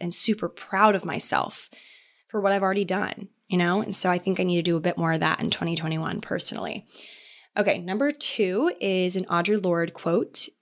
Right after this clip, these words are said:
Love her. Um, and so I, I honestly could do a whole podcast episode on her. I think I'm going to in the future. She's amazing, or was.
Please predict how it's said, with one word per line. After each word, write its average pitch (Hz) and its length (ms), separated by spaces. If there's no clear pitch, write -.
Love 175 340
her. 214 560
Um, 170 540
and 180 160
so 170 260
I, 180 180
I 196 100
honestly 175 340
could 165 100
do 165 80
a 160 60
whole 160 180
podcast 160 420
episode - 300
on 190 120
her. 226 360
I 170 80
think 175 140
I'm 160 60
going 165 260
to 208 100
in 190 80
the 180 60
future. 202 320
She's 170 180
amazing, 180 420
or 165 80
was. 190 320